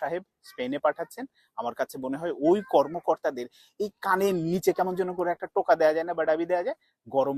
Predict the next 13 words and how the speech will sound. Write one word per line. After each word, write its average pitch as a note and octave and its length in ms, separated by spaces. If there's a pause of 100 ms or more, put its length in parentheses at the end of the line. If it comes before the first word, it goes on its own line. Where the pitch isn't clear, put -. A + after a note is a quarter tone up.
করে A#2 220
রাখা G#2+ 260
উচিত - 180 (120)
কন্টিনিউ। B2+ 440 (140)
কারণ A#2 140 (160)
দেশের F3 240 (120)
টাকা, A2 200 (140)
জনগণের C#3+ 480 (120)
টাকা, - 220 (400)
সেই C3 140 (100)
টাকা A#2 220 (100)
একজন C#3 280
কোচের D3 260